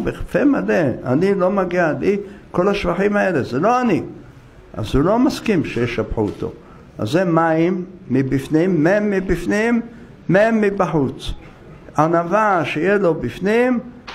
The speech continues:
ענווה שיהיה לו בחוץ. וזה הגמרא בתענית, כ"ז. הגמרא אומרת שם, "שאשרי מי שהוא ענב,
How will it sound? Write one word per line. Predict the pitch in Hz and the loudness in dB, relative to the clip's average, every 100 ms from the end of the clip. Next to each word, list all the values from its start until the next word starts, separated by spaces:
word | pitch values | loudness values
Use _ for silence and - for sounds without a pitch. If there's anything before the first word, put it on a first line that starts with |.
| - | -2
ענווה | 147 156 190 202 | 0 2 2 0
שיהיה | 180 160 | 0 0
לו | 165 165 - - | 0 -4 -8 -4
בחוץ. | 123 120 - - | -2 0 -4 -8
וזה | 110 143 | -2 0
הגמרא | 175 151 165 175 | 0 0 0 0
בתענית, | 160 160 156 165 185 - - - - - | -2 0 0 2 0 -2 -8 -16 -20 -12
כ"ז. | - 131 120 151 127 90 - - - - | -4 -2 0 0 0 -4 -8 -18 -18 -8
הגמרא | 110 117 139 165 | -2 0 2 2
אומרת | 160 160 156 143 | 2 2 0 -2
שם, | - 135 156 202 220 - - - - - - | 0 0 2 0 -4 -8 -20 -20 -20 -20 -16
"שאשרי | - 151 147 147 - 180 185 | -4 0 0 -2 -4 0 0
מי | 185 170 | 2 0
שהוא | 170 165 170 | 2 2 2
ענב, | 151 151 156 160 175 196 | 2 0 2 2 2 2